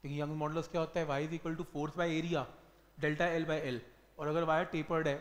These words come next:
उसमें भी same concept use होता है, वो मेंस में आया हुआ question है properties of matter में, Resistance में भी आया हुआ है वैसे ये question ऐसा, तो shortcut याद रहेगा यहाँ तक। <coughs> ठीक,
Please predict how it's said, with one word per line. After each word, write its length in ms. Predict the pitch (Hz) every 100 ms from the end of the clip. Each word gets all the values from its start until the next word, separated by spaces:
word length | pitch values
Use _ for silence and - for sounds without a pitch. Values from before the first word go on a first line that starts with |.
| 165
उसमें 200 | - 165
भी 60 |
same 220 | 160 156 143
concept 380 | 139 143 135
use 100 | 135
होता 160 | 135 180
है, 40 |
वो 60 | 170
मेंस 220 | 143 139 151
में 60 |
आया 100 | 139
हुआ 140 | 135 143
question 340 | 143 - 123
है 100 | 147 - - -
properties 320 | 135 123 135 123
of 100 | 117
matter 240 | 107 110
में, 60 | 101 - - _ _ _ - _ _ _ -
Resistance 380 | 170 170 202 180
में 100 | 190
भी 60 |
आया 120 | 165 147
हुआ 160 | 151
है 40 | 139
वैसे 200 | 135 143
ये 80 | 135
question 540 | 117 - 117 - -
ऐसा, 220 | - 95 - _ _ _ - _ 143
तो 60 |
shortcut 360 | - 139 - 170
याद 200 | 165 165
रहेगा 240 | 160 170
यहाँ 200 | 165 165 165
तक। 100 | 196 - - - - _ _ _ _ -
<coughs> 800 | 294 - - 240 - - - -
ठीक, 200 | 190